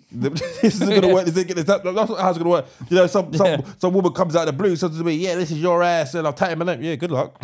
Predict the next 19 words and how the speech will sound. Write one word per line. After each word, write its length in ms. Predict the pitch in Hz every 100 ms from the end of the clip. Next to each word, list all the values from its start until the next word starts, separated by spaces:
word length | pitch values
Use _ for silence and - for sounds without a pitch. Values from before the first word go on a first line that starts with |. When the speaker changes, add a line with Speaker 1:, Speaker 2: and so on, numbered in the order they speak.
| -
Speaker 1:
<laughs> 100 | -
Speaker 2:
Yeah, 80 | -
Speaker 1:
Good 120 | 156
Speaker 2:
I 20 | 156
Speaker 1:
luck. 80 |
Speaker 2:
know. 80 | 151 226
Speaker 1:
Yeah, 60 | 208
Speaker 2:
Where's, 100 | 214
Speaker 1:
good 20 | 196
luck, 60 | 170
man. 80 | 175
Speaker 2:
where's 220 | 190 185
your 100 | 202
missus's 440 | 170 131 123 120
tattoo 340 | - 127 - 127
then? 200 | 123 127 _
Speaker 1:
On 60 | 101
her 80 | 95
back. 200 | 98